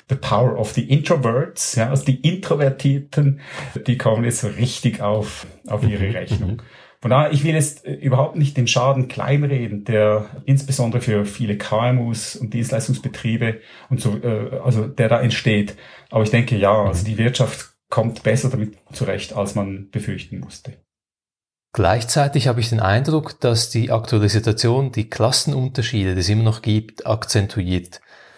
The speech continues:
Speaker 2: Wir haben eine Schicht von Leuten, die, ich sag mal, privilegiert sind, von zu Hause arbeiten, Homeoffice, die sich adaptieren können, die in dieser Wissensgesellschaft leben, die kognitiv arbeiten.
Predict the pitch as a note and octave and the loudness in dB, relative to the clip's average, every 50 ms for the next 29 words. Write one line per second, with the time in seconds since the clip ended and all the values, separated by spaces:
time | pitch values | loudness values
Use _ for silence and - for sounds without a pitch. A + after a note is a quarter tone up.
0 | _ _ _ G#2+ F2+ F#2 F#2 G2+ A2 A2+ G#2+ G2+ F#2 - - - C3 C3+ - - | _ _ _ 0 2 4 4 4 6 4 4 4 2 2 2 2 2 0 0 0
1 | - A#2 G#2+ G2+ G2 G2 G#2+ A2+ A2+ - A2+ G2+ G#2+ G#2 F#2+ F#2 F#2+ - - - | 0 2 2 4 4 4 4 2 2 0 0 2 2 2 2 0 -2 -2 -2 0
2 | - F#2 F#2 F#2 F2+ - G#2 F#2+ F2 F2 F#2 F2 G2+ G#2 C#3 C#3 - - C3 A2+ | 0 0 0 -2 -4 -2 0 0 2 0 0 2 2 0 0 0 0 0 0 0
3 | A2+ A#2 F2 - - F2 F2 F#2+ A#2 B2+ A2 C3 A2+ A2 A2+ A2+ A2+ A2 G#2 G#2 | 0 -2 -2 0 0 0 2 2 0 0 2 2 2 2 2 2 2 2 2 2
4 | G#2+ - F#2 F2 F#2 G#2+ A2 A2 A2 G#2+ A2 A#2 G#2 - - - - - - - | 0 -2 0 2 2 4 4 4 2 2 2 2 2 2 0 -4 -8 -16 -20 -20
5 | _ _ - G#2+ F#2+ F#2 - - - A#2+ A2 G#2+ - - - - A2+ A2 B2+ D3 | _ _ -2 0 0 0 0 0 0 2 2 2 0 -2 -4 -2 0 2 2 4
6 | D3+ D3 D3+ - C#3+ B2+ C3+ C#3 D3 D3 C#3+ C#3 - - - _ _ _ _ - | 2 0 0 2 2 2 2 2 2 0 -2 -4 -8 -16 -20 _ _ _ _ 0
7 | A2 F#2+ F#2 F#2 F#2+ F2+ E2+ G2+ F#2 F2 E2+ - - _ _ - G#2 A2+ C#3 - | 0 0 2 2 2 2 4 4 2 2 0 -4 -10 _ _ -2 2 2 4 4
8 | - D3+ C3+ C3+ - - A2+ A2 A#2+ A#2 B2 A2+ C3 A#2 - - A2+ A2 A2 A2+ | 4 2 0 0 0 0 2 2 2 0 2 0 -2 -4 -2 0 2 2 4 4
9 | A#2 A#2 A2 A#2 - - - G#2 A2+ C3+ C3 B2 - B2+ A#2 A2 A#2+ A2 G#2 A2 | 2 2 0 0 0 0 0 2 2 2 0 0 0 -2 -2 0 0 0 0 0
10 | A2 A2+ A2 G#2+ G#2+ A2 - A#2 A2+ | 0 2 2 2 2 0 -2 -6 -8